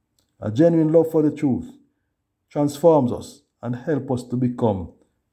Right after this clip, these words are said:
like Jesus. Oh God, please help us.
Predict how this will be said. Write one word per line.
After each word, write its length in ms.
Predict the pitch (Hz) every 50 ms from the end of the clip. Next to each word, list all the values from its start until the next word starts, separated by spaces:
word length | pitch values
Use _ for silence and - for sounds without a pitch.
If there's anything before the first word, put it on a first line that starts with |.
| _
like 260 | _ 107 107 104 104 90
Jesus. 560 | 95 98 92 85 82 - - - - - _ _ _ _ _ _ _ _ _ _ _ _ _ _
Oh 160 | 175 180 175
God, 380 | 160 143 156 143 123 - - - - - _ _ _ _ _ _ _ _ _ _ _ _ _ _ _ _ _ _ _ _ _
please 220 | _ 185 202 196 180
help 280 | 202 202 190 180 -
us. 420 | 143 - - - - - - -